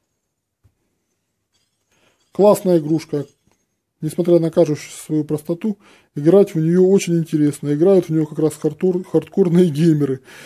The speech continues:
которые там в запой играли в своё время в Warcraft два, в StarCraft два и т.д. и т.п.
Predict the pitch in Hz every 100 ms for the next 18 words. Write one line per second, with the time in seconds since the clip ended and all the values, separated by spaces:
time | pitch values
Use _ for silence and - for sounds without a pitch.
0 | - _ - 151 165 156 151 143 135 165
1 | 175 160 151 156 147 139 151 147 147 143
2 | 139 156 156 151 135 135 185 202 170 _
3 | - _ _ - 156 147 160 151 139 151
4 | 185 - _ _ _ _ _ _ _ _
5 | _ _ - 143 151 151 170 165 151 147
6 | 160 156 135 123